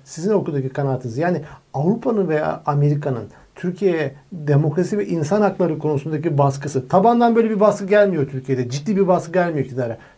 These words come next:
Hep tarih boyunca böyle oldu. Batı'dan hep geldi. Şu veya bu sebeple. Şimdi Erdoğan bu taleplere karşı direnebilecek mi? Tavır değiştirebilecek mi? Tavır değiştirse demokratikleştirecek, kendi riske girecek.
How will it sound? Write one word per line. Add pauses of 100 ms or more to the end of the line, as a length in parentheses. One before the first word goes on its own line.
Hep
tarih
boyunca
böyle
oldu. (100)
Batı'dan
hep
geldi. (240)
Şu
veya
bu
sebeple. (220)
Şimdi
Erdoğan
bu
taleplere
karşı
direnebilecek
mi? (360)
Tavır
değiştirebilecek
mi? (220)
Tavır
değiştirse
demokratikleştirecek,
kendi
riske
girecek.